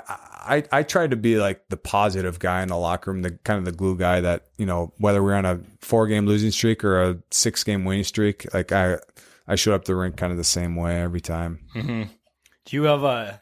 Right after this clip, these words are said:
Speaker 2: any good chirps on the ice? Were you a chirp guy?
Speaker 1: Yeah, I chirped a lot.
Speaker 2: Yeah?
Speaker 1: I chirped a lot. Um, nothing. I, I, <sighs> I'm trying to think, like, what I can say here. Um, <laughs>
Speaker 2: <laughs>
Speaker 1: and I, I never, like, crossed any line.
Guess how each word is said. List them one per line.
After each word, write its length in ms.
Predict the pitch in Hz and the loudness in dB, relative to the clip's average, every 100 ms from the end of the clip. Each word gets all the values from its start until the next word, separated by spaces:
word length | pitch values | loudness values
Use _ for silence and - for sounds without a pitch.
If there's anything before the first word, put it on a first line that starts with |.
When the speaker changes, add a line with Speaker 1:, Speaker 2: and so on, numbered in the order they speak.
| _ | _
Speaker 2:
any 140 | 139 135 | -12 -4
good 180 | 143 | -2
chirps 420 | 117 - 139 147 - | -2 0 0 0 -2
on 120 | 147 | 0
the 100 | 143 | 2
ice? 240 | 147 156 | 2 0
Were 80 | 147 | -4
you 100 | 135 | -4
a 60 | 131 | -4
chirp 300 | - 147 147 | -4 -6 -2
guy? 320 | 151 151 156 | -2 -2 -2
Speaker 1:
Yeah, 220 | - 139 | 0 4
I 220 | 165 165 160 | 4 4 2
chirped 320 | - 143 - | 2 0 2
a 20 | |
lot. 300 | 104 92 82 | 2 2 0
Speaker 2:
Yeah? 220 | 127 117 | -4 -2
Speaker 1:
I 40 | 113 | 0
chirped 240 | 113 110 | 0 -2
a 40 | 104 | -2
lot. 380 | 92 90 - - | -2 -4 -6 -2
Um, 640 | 113 117 113 110 104 92 _ _ _ _ _ _ _ _ _ _ | 2 4 4 0 -4 -12 _ _ _ _ _ _ _ _ _ _
nothing. 500 | 139 160 - 185 156 - | 0 0 2 0 0 -6
I, 320 | 110 104 - - | -8 -8 -8 -4
I, 220 | - - - | -4 -6 -10
<sighs> 40 | - - _ - - 117 | -18 -20 _ -20 -14 -8
I'm 100 | 113 | -2
trying 220 | 151 139 | 2 2
to 60 | |
think, 260 | - 117 101 | 0 -4 0
like, 480 | 104 92 - - - | -2 -2 -10 -20 -20
what 240 | - 107 98 | -6 -2 -2
I 80 | |
can 160 | 95 90 | -2 -8
say 260 | - 90 87 | -8 -8 -10
here. 380 | 90 95 90 90 - - | -8 -6 -6 -8 -12 -12
Um, 520 | 104 98 98 92 98 - | -4 -2 0 -2 -4 -2
<laughs> 0 | |
Speaker 2:
<laughs> 40 | |
Speaker 1:
and 360 | 185 131 147 165 | -2 0 0 2
I, 200 | 165 160 | 2 2
I 20 | |
never, 240 | 165 175 | 2 2
like, 180 | 175 135 | 2 0
crossed 380 | - 127 123 - | 0 0 0 -2
any 160 | 123 104 | -4 -4
line. 440 | 95 95 82 80 | -6 -8 -10 -14